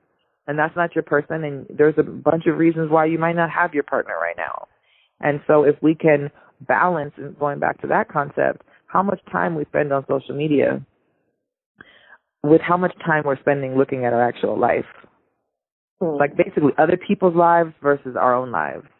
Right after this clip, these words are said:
Speaker 1: And, like, instead of coveting and, and adoring and, and, you know, noticing and, and whatever, watching other people's experience, I think that's where the mind fuck comes in. It's like, "Dang, everybody's doing all these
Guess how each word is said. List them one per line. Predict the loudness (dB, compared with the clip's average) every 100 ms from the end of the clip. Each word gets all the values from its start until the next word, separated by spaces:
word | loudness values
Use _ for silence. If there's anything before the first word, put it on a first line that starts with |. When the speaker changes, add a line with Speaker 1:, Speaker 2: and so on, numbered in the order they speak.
| _ _ _ _ _ _ _ _ _ _ _ _ _ _ _ _ _ -4
Speaker 1:
And, | -2 0
like, | 0 0 -6 _
instead | -8 -8 -2 2 4
of | 4 2 -4 _ _ 0
coveting | 2 2 0 -4 -6 -14 _ _ _ _ _ _ -4
and, | -4 -2
and | -4
adoring | 0 4 6 6 2 -2 -6
and, | -6
and, | -4 -6 -8 -12 -4
you | 0
know, | 0 0 -4 -8 _ _ -12
noticing | 2 4 6 4 2 0 -4
and, | -6
and | -6 0
whatever, | 4 4 4 2
watching | 2 0 -2 -4 -8 -8 -16 _ _ _ _
other | 0 2
people's | 0 -2 -2 -4
experience, | -4 -2 2 2 0 -4 -2
I | -2
think | -4 -10 -2
that's | -2 0
where | 0
the | 0
mind | 0 -2 -2
fuck | -4 -4
comes | -6 -6
in. | -10 -10
It's | -8
like, | -8 -6
"Dang, | -6 -4
everybody's | -2 0 0 -4 0
doing | 0 2
all |
these | 0